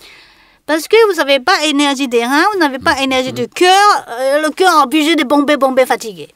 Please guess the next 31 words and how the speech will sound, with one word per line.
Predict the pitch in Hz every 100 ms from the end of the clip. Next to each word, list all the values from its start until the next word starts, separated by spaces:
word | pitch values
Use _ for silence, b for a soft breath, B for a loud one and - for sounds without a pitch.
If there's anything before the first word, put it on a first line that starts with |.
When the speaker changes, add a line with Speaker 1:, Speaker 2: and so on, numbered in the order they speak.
| _ -
Speaker 1:
Voyez ? | 185 226 339 B B B B
C'est | -
pour | 247
ça | 269 381
qu'il | 349
a | 285
le | 247
vide | 240 277 359
et | 226
le | 254
plein. | 269 - 175 156
Plein, | - 349 403 415
c'est | 269
quelque | - 262
chose | 277 349 359
qui | - -
bouchonne | 269 285 - 240 220 320 - _ _ -
dans | 220
les | 220
Speaker 2:
Mhm. | 226
Speaker 1:
artères. | 135 220 240 359
Du | 262
coup, | - 349 330 -
aussi, | 254 254 - 349
le | 269
cœur, | 240 302
il |
faut | 262
bomber. | 226 247 226 196
Euh, | 165 175 175 185 165 B B -
voyez ? | 185 208 269